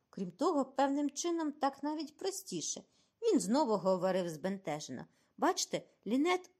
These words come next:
уся на нервах. Очікую, що Джекі може з'явитися де і коли завгодно".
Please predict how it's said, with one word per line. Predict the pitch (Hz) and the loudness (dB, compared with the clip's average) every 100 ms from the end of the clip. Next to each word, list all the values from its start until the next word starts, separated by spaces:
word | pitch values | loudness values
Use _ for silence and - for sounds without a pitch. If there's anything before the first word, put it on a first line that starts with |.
| - | -8
уся | 277 - 320 | -6 -2 -2
на | 320 359 | -2 -2
нервах. | 359 233 147 143 127 _ _ _ - | 0 0 -2 -4 -8 _ _ _ -2
Очікую, | 262 - 349 - 240 240 240 | 0 2 0 0 0 -2 -4
що | - 262 | -6 -6
Джекі | 226 427 466 - 190 - _ - | -2 2 2 2 -6 -6 _ -2
може | 214 302 320 | 2 4 2
з'явитися | 240 233 254 415 453 302 - 220 | 0 0 2 0 -2 -6 -2 -4
де | 202 359 403 302 | -2 0 2 0
і | |
коли | 294 320 370 | 0 0 2
завгодно". | 403 370 - 349 196 147 139 | 0 -4 -2 2 2 -2 -14